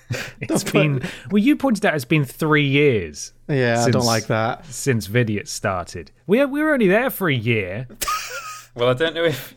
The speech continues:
Speaker 3: you guys noticed, but I think it was the last episode, wasn't it, where we had the question, "What's your biggest regret?" Um, and the secret question at the end of the podcast was,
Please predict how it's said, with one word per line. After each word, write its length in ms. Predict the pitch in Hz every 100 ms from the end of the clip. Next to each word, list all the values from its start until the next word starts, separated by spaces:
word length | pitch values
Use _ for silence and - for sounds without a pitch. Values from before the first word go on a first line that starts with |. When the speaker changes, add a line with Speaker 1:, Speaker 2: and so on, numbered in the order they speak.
| -
Speaker 3:
you 180 | 131 131
guys 320 | 120 113 113
noticed, 600 | 110 110 92 82 - -
but 340 | 92 87 - - - - - _ -
I 40 |
think 120 | 175
it 40 | 165
was 120 | 131
the 80 | 98
last 260 | 104 -
episode, 300 | 78 - 87
wasn't 260 | 85 - 78
it, 40 |
where 140 | 80 78
we 80 | 82
had 120 | 80
the 60 | -
question, 340 | 85 - 85
"What's 180 | 85 -
your 80 | 82
biggest 360 | 92 85 85 -
regret?" 520 | 76 85 80 67 - _ _ _ _ _ -
Um, 560 | 80 78 76 76 73 69 _ -
and 340 | 82 78 78 -
the 100 | 90
secret 500 | - 131 156 120 -
question 440 | - 78 - - 76
at 60 |
the 120 | 87
end 140 | 98 104
of 80 | -
the 80 |
podcast 520 | 120 76 - 69 - -
was, 240 | 76